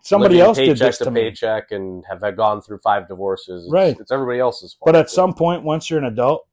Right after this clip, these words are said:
Speaker 1: your life, your responsibility, your fault, your
Speaker 2: Yeah.
Speaker 1: problem. Stop blaming everybody else.
Speaker 2: Hopefully I teach my kids before they're an adult, they're responsible, but
Speaker 1: Well, right.
Speaker 2: we'll see.
Speaker 1: Right.
Speaker 2: Um,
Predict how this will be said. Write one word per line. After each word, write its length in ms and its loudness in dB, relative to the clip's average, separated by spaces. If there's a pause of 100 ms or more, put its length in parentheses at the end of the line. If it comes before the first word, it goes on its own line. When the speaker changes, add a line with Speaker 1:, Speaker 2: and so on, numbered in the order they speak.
Speaker 1:
your 180 0
life, 340 0 (120)
your 160 -2
responsibility, 720 -4
your 240 -4
fault, 320 0
your 160 -4
Speaker 2:
Yeah. 40 -20
Speaker 1:
problem. 320 -4
Stop 300 -6
blaming 240 -6
everybody 340 -12
else. 60 2
Speaker 2:
Hopefully 300 0
I 20 -6
teach 240 -12
my 140 -6
kids 280 -8 (220)
before 260 -2
they're 200 -10
an 80 -16
adult, 340 -12 (180)
they're 120 -14
responsible, 640 -18
but 160 -20 (140)
Speaker 1:
Well, 320 -4
right. 180 0
Speaker 2:
we'll 100 -6
see. 280 -6 (240)
Speaker 1:
Right. 260 -8 (260)
Speaker 2:
Um, 360 0